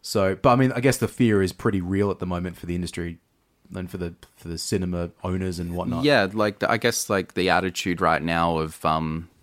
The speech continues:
Speaker 2: a lot of the people that's working in cinema right now is, are we, are we still gonna have jobs?
Speaker 1: Mm-hmm.
Speaker 2: You know, like, what's, what's happening if people aren't coming in? How,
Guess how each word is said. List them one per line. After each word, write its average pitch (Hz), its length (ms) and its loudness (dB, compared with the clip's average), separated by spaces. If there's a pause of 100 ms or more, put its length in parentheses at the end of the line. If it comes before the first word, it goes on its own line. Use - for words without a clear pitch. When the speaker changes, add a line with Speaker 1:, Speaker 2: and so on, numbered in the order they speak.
(140)
Speaker 2:
a - 40 -2
lot 82 200 0
of 80 180 -8
the 80 120 -8
people 85 280 -10
that's 76 220 -6
working 80 300 -6
in 78 100 -6
cinema 82 340 -4
right 73 220 -2
now 76 260 -6
is, 76 360 -6 (240)
are 85 120 -2
we, 82 360 -2
are 76 100 -2
we 78 100 -4
still 78 200 -6
gonna 78 140 -6
have 76 180 -8
jobs? 73 800 -6
Speaker 1:
Mm-hmm. 98 240 -10
Speaker 2:
You 82 80 -6
know, 76 340 -8
like, - 340 -10 (340)
what's, - 380 -6
what's 87 160 -4
happening 78 360 -4
if 76 120 -10
people 80 260 -6
aren't 76 160 -4
coming 76 300 -6
in? 73 240 -6
How, 73 440 -4